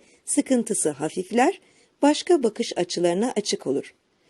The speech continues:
Bunun için paylaşılacak kişi ve onun tutumu ve tarzı çok önemlidir. Herkes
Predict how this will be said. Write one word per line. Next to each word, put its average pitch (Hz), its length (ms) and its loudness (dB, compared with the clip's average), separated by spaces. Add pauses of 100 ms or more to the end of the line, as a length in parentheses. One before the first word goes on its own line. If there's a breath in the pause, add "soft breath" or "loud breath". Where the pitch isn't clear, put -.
(420 soft breath)
Bunun 359 280 8
için 349 280 2
paylaşılacak 277 800 4
kişi 254 300 -2
ve 208 200 4
onun 220 260 2
tutumu 226 420 0
ve 202 120 4
tarzı 185 500 2
çok - 220 0
önemlidir. 147 640 0 (600 soft breath)
Herkes 320 580 6